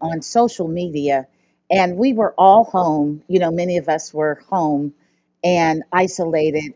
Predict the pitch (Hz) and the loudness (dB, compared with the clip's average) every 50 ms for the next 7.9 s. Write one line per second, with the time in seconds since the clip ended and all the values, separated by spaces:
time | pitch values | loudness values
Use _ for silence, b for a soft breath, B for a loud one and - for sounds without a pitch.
0 | _ - 160 170 165 165 165 - _ - 170 196 214 208 - 190 185 - - - | _ -4 -2 -2 -2 -2 -4 -8 _ -2 0 0 0 0 -2 -6 -8 -10 -12 -4
1 | - 196 180 170 165 165 - - 180 170 160 - - _ 156 170 175 175 170 - | 0 2 2 2 2 0 -2 -6 -6 -6 -6 -10 -16 _ -2 -2 0 -2 -2 -6
2 | - - 185 170 156 151 156 147 143 147 147 143 _ _ _ _ _ _ _ - | -6 -2 -2 0 0 -2 -2 -4 -4 -6 -6 -8 _ _ _ _ _ _ _ -8
3 | - 170 - - - 214 202 208 - 180 160 165 - _ 170 160 151 - - - | -8 -8 -6 0 4 4 4 4 2 0 -2 -2 -4 _ -8 -8 -8 -8 -6 -2
4 | 175 175 170 160 151 139 160 147 147 147 143 147 147 143 147 143 139 139 139 139 | 0 0 0 0 -2 -2 -2 -2 -2 -2 -2 -2 -2 -2 -2 -2 -2 -2 -2 -2
5 | 135 110 - _ _ _ _ _ _ _ - 160 151 143 143 139 139 143 - _ | -4 -6 -10 _ _ _ _ _ _ _ -2 0 0 0 0 0 -2 -4 -6 _
6 | - 165 165 160 - - 185 180 175 - 202 202 208 190 180 170 160 165 160 156 | -2 -2 -2 -2 -2 -4 -4 -4 -2 -2 0 0 0 0 0 -4 -4 -4 -4 -6
7 | 151 - 151 156 151 143 151 143 147 139 - - 180 160 143 135 131 | -6 -4 -4 -4 -4 -4 -4 -6 -6 -8 -10 -8 -6 -4 -4 -4 -6